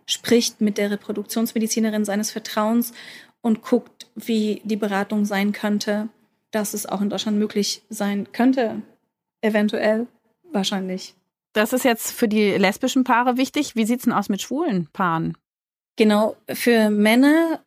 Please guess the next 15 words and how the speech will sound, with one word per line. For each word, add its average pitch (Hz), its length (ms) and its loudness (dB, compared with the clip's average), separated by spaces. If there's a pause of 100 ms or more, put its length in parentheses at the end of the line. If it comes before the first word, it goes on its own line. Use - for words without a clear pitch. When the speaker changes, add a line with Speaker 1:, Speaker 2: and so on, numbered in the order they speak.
Speaker 1:
die 247 400 4
Kinderwunsch 262 640 4
haben 233 540 2
und 220 520 2
jetzt - 340 -6
keine, 220 580 2 (140)
äh, 220 180 -6
Frau 240 720 4 (100)
haben, 220 400 2
die 220 460 2 (140)
ihren 214 200 0
Uterus 240 460 -2
zur 247 80 -6
Verfügung 262 420 0
stellen 254 480 2